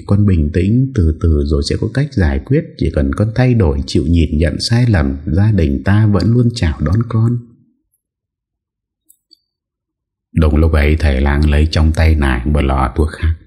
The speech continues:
Ông mở nắp từ từ đưa sát chỗ Tố Trinh. Cô ta vừa ngửi chừng một phút đã trở về trạng thái ban đầu. Tố Trinh quỳ rạp xuống ôm chân mẹ mình.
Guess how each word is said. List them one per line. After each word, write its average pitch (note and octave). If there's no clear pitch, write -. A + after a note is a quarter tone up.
Ông F#2+
mở C2
nắp G#2
từ C2+
từ C2+
đưa A#2
sát B2+
chỗ -
Tố D2+
Trinh. C#2
Cô -
ta D2
vừa C#2+
ngửi C2+
chừng -
một C2+
phút G2
đã F#2
trở B1+
về B1+
trạng -
thái D2+
ban D#2+
đầu. C2+
Tố F#2+
Trinh G#2
quỳ B1+
rạp C2
xuống F#2+
ôm G#2+
chân G#2+
mẹ D#2
mình. B1